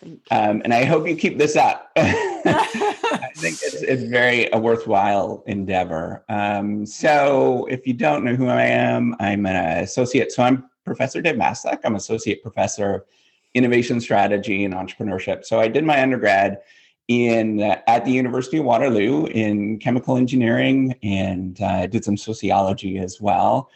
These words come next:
Speaker 2: And then I did
Speaker 1: Amazing.
Speaker 2: a master's in, um, management science, which is kind of like an engineering thing,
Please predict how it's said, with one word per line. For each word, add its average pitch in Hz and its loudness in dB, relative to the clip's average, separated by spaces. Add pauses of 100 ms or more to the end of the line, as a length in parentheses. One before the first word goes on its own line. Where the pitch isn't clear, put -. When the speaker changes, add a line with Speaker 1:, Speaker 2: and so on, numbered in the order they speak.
(360)
Speaker 2:
And 120 4
then 135 4
I 127 4
did 120 4
Speaker 1:
Amazing. 101 -2
Speaker 2:
a 101 -6
master's 120 0
in, 107 2
um, 95 0
management 123 0
science, 110 -2
which 113 -6
is - -12
kind 113 -4
of 104 -2
like 95 -2
an 98 0
engineering 98 -4
thing, 208 -2